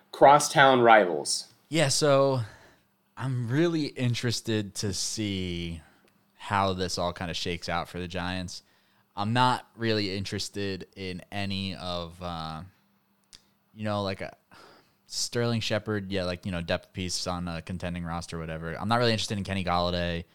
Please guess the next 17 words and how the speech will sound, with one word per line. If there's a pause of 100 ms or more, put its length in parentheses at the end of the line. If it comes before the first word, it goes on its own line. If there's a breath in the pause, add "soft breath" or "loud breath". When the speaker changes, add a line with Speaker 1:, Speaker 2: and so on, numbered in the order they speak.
(380)
Speaker 2:
I
just
think,
uh, (1000)
you
know,
we've
seen
the
best
of
Kenny
Golladay
with
a,
a
quarterback